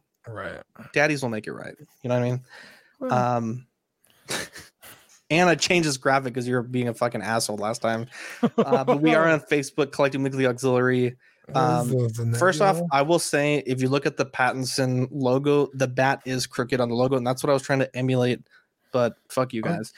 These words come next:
Speaker 1: okay.
Speaker 2: Um, Collecting Weekly Auxiliary Facebook
Speaker 1: Is this a
Speaker 2: group.
Speaker 1: nebula?
Speaker 2: This is from Alien. This is the, one of the backdrops of Alien, and I put
Speaker 1: Oh.
Speaker 2: our logo with the Alien text. Like, actually, I'm sorry, uh, Prometheus or Covenant, I believe.
Speaker 1: Cool beans.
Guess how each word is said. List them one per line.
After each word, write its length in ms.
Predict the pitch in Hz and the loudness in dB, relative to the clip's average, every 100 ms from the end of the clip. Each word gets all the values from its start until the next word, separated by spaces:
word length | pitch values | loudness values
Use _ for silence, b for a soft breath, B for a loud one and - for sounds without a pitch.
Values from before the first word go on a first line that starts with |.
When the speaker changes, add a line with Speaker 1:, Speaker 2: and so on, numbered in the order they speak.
| B | B
Speaker 1:
okay. 320 | 139 - 196 | -10 -4 -2
Speaker 2:
Um, 300 | 143 143 131 117 | 2 2 0 -4
Collecting 260 | - 170 190 | 0 0 4
Weekly 180 | 180 170 | 4 2
Auxiliary 400 | 139 147 143 135 | 2 4 4 4
Facebook 120 | 131 | 2
Speaker 1:
Is 80 | 131 | -2
this 60 | 139 | 0
a 40 | |
Speaker 2:
group. 280 | 127 127 156 | 0 2 2
Speaker 1:
nebula? 640 | 139 135 170 185 196 214 202 b b b b - | 2 2 2 4 4 4 0 b b b b -6
Speaker 2:
This 160 | 139 180 | -2 0
is 100 | 170 | 0
from 140 | 190 | 0
Alien. 320 | 139 202 135 113 | 2 2 2 2
This 140 | 131 | 0
is 80 | 139 | 0
the, 100 | 139 | 0
one 80 | 131 | 0
of 80 | 120 | 2
the 60 | |
backdrops 380 | 123 127 135 127 | 0 2 -2 0
of 80 | 123 | -2
Alien, 320 | 120 135 139 | 0 2 2
and 80 | 113 | 0
I 40 | |
put 220 | 110 190 117 | 0 -2 0
Speaker 1:
Oh. 40 | |
Speaker 2:
our 140 | 123 | 2
logo 280 | 135 135 135 | 2 2 2
with 140 | 127 123 | -2 -4
the 140 | - | -4
Alien 320 | 127 131 127 | -2 0 0
text. 380 | 120 123 123 - | 0 -2 -2 -4
Like, 100 | 135 160 | -2 0
actually, 280 | 185 160 131 | 0 0 0
I'm 120 | 143 | -2
sorry, 240 | 120 107 113 120 | 0 -2 -4 -2
uh, 180 | 117 110 - | -2 -4 -6
Prometheus 680 | 135 131 127 80 - - - | -2 -2 -4 -8 -8 -10 -14
or 40 | |
Covenant, 380 | - 123 107 87 | -6 -6 -6 -10
I 20 | |
believe. 340 | 76 65 73 - b b b b | -14 -16 -18 -20 b b b b
Speaker 1:
Cool 240 | - 143 156 | -10 -6 -6
beans. 680 | 120 143 123 107 - B | -4 -6 -6 -10 -14 B